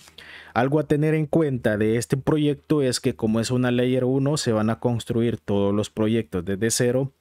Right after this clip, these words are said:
Y sería como una Starnet en el cual todos los proyectos, pues en todos tenemos potencial de incluso ganar algún tipo de airdrop adicional de estos proyectos. Y bueno,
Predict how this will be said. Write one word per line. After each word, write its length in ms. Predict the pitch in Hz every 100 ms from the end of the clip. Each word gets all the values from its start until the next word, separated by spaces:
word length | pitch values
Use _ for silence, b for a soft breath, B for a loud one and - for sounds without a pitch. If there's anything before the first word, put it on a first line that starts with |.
| B B B B B B
Y 120 | 127
sería 240 | 127 156 151
como 240 | 156 156
una 180 | 170 170
Starnet 480 | - 151 147 151 143
en 180 | 135 131
el 140 | 117 113
cual 300 | 151 123 -
todos 280 | 127 120 123
los 160 | 135
proyectos, 840 | - 143 143 131 131 _ 151 147 - B B B _
pues 200 | - 113
en 120 | 117
todos 300 | 110 127 127
tenemos 500 | - 123 123 123 127 -
potencial 840 | 127 - 120 110 127 123 139 127
de 100 | 120
incluso 540 | 110 - 117 123 127
ganar 300 | 120 110 107
algún 300 | 113 113 113
tipo 360 | 104 113 - 113
de 300 | 107 107 113
airdrop 300 | 123 131 139
adicional 580 | 117 110 - 98 104 107
de 80 | 107
estos 260 | - 101
proyectos. 560 | - 95 95 90 - 92
Y 60 |
bueno, 240 | 101 107